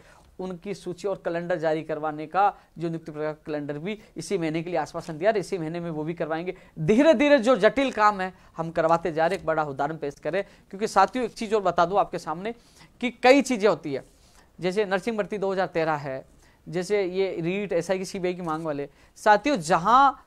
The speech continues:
सेनापति को सेना का साथ नहीं मिल पाता है तो सेनापति क्या करे? फिर कहते हैं, "हम आए थे भैया, तीन सौ का वादा करके पन्द्रह लोग आओगे।"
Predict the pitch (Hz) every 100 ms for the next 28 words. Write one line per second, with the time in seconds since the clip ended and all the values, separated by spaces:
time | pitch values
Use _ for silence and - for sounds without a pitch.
0 | _ _ _ - 190 196 247 247 220 240
1 | 254 247 202 214 226 220 214 214 196 202
2 | 247 202 170 175 175 147 147 196 208 _
3 | _ - 185 196 190 180 190 185 156 151
4 | 233 226 220 247 233 - - 214 214 190
5 | 196 202 202 - - 202 240 233 233 233
6 | 254 233 226 226 220 226 233 233 226 240
7 | 233 220 226 220 220